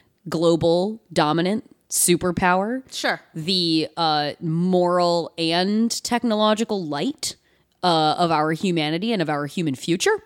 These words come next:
Speaker 2: Yeah.
Speaker 1: Uh, as you, as you pointed out, uh, there is nary an American pre-, there are Canadians.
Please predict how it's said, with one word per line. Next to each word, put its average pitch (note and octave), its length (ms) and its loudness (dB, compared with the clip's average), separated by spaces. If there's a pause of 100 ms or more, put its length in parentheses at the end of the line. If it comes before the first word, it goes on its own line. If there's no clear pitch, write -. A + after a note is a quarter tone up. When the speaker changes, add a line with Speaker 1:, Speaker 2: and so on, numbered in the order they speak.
(120)
Speaker 2:
Yeah. G#3 200 -10 (400)
Speaker 1:
Uh, G#3 280 2
as F#3+ 200 0
you, G3 180 2
as F#3 180 2
you G3+ 80 0
pointed F3 280 0
out, F3 300 0 (460)
uh, E3+ 320 2
there F#3+ 200 2
is F3+ 200 0
nary G3 540 2
an G3+ 100 0
American F3+ 400 0
pre-, E3+ 120 -2
there G3 120 2
are G#3+ 80 0
Canadians. F#3 640 -2